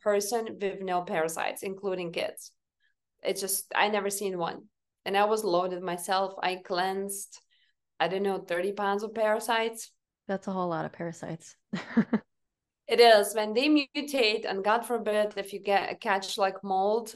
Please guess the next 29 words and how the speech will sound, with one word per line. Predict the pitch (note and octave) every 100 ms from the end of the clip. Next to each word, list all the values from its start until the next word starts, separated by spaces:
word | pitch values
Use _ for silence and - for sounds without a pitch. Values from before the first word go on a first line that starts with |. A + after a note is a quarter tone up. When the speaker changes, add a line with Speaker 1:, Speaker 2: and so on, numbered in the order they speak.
| -
Speaker 1:
mold | G3 F#3+ F#3+
is | G#3
like | F3+ -
a | F#3+
glue, | F3+ G3+ G3 G3+ G#3+
makes | G3 G3
them | G3 F#3+
stronger. | - G3 F#3+ G3+ A3+ A#3 A#3 - - _ _
Then | F3 F#3+
if | G3
you | G#3+
have | F#3+ F#3
mucus | G3 F#3+ F#3+ G#3+
in | G#3+
the | G#3+
body | A3 A3 G#3+
and | F#3
you | F3+
have | F#3 F3+ -
yeast | G3+ G3 G#3
overgrowth, | G3+ G#3 G#3 G#3+ A3+ A3+ -
oh, | - F#3+ F3+ F3+ F3
you | G3
have | G#3+ G3+
a |
party. | F3 F#3+ F#3 F#3+ G3 G3 _ _ _ _
You | G3
have | F#3 F#3
a | F3+ F3